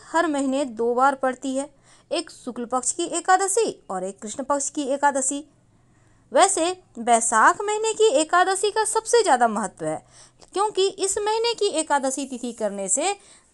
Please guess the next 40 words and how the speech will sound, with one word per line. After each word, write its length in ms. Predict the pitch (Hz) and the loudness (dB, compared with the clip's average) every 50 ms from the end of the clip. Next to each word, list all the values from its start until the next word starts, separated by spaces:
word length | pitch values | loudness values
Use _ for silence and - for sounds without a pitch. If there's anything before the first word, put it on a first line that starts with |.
| _ - 370 | _ -20 -14
दो 220 | 214 202 254 320 349 | -6 0 0 0 2
एकादशियाँ 600 | 254 269 262 247 233 226 226 - 254 247 233 226 | 0 0 -2 -2 -2 -2 -4 -4 -4 -4 -4 -4
आएंगी, 300 | 214 214 214 220 294 359 | -4 -6 -6 -6 -6 -6
एक 220 | - 294 294 - | -6 -6 -8 -6
कृष्ण 240 | 311 302 - 311 277 | -8 -8 -6 -8 -8
पक्ष 260 | 277 269 269 269 - | -8 -8 -6 -6 -8
की 140 | - 311 302 | -6 -6 -6
और 200 | - 294 311 330 | -4 -4 -4 -4
एक 120 | 349 349 | -4 -6
शुक्ल 220 | - 415 381 370 330 | -4 -4 -4 -4 -4
पक्ष 280 | 269 262 247 - - | -4 -4 -4 -4 -6
की। 240 | - 269 262 277 277 - - - - - _ - 214 | -6 -6 -8 -10 -10 -14 -18 -20 -20 -20 _ -16 -10
जीवन 420 | - 269 320 349 381 440 466 480 | -6 -4 -4 -2 -2 -2 -4 -4
के 260 | 453 - 427 440 453 | -2 -2 -2 -2 -2
तमाम 640 | 440 440 _ _ - 330 320 339 349 370 415 466 494 480 - - _ | -4 -6 _ _ -2 -2 0 0 0 0 0 0 -2 -6 -14 -12 _
तकलीफ 380 | - - 277 302 285 311 349 339 254 | -8 -8 -6 -4 -4 -4 -4 -4 -4
दूर 160 | 254 240 220 | -6 -6 -4
हो 80 | 185 175 | -4 -2
जाते 240 | 170 160 - - | -4 -4 -4 -6
हैं, 80 | 214 226 | -8 -6
लेकिन 340 | 294 349 349 427 403 370 262 | -6 -6 -6 -6 -6 -6 -4
बाकी 360 | 214 214 202 214 - 339 370 | -2 -4 -4 -4 -4 -6 -4
के 160 | 359 453 453 | -2 0 2
भी 120 | 453 453 440 | 2 2 0
पूरे 320 | 440 - 294 285 277 262 | 0 -2 -4 -2 -2 -2
साल 300 | 269 - 262 254 294 311 | -2 -2 -2 -2 -4 -4
की 140 | - 330 320 | -6 -8 -6
एकादशी 640 | 254 226 247 247 233 220 208 220 214 - - 233 | -4 -6 -6 -4 -4 -6 -6 -6 -8 -8 -10 -10
का 240 | 226 - 285 320 - - - | -8 -4 -4 -4 -4 -6 -8
अपना 320 | 202 196 233 226 240 254 | -10 -10 -8 -8 -8 -6
महत्व 360 | 247 240 240 247 240 - 240 233 | -6 -6 -6 -6 -8 -6 -4 -2
है। 240 | 233 240 247 - _ _ _ _ _ _ _ _ _ _ _ _ _ - - _ _ - | -2 -2 -4 -6 _ _ _ _ _ _ _ _ _ _ _ _ _ -20 -20 _ _ -6
हिंदू 420 | 320 381 415 427 480 494 403 320 | -4 -2 2 4 4 4 4 0
धर्मशास्त्रों 680 | 311 359 381 381 - 320 277 277 277 - - 339 359 339 | -4 -4 -4 -2 -2 0 0 0 -2 -4 -4 -4 -2 -2
में 300 | 294 285 277 285 330 330 _ _ - _ _ - | -2 -2 -2 -4 -4 -8 _ _ -20 _ _ -6
शरीर 540 | - - - 339 320 - 359 392 440 494 - | -2 -2 2 2 2 2 2 4 4 4 2
और 320 | - - 277 302 330 339 320 | 2 0 -2 0 0 0 0
मन 240 | 285 277 302 381 453 494 466 - | -2 -2 -2 -2 -2 -4 -2 -2
को 160 | 427 440 415 | -2 -2 -2
संतुलित 600 | 427 - 330 302 285 277 - 302 277 302 277 - | -2 -4 -4 -6 -6 -6 -6 -4 -4 -4 -6 -8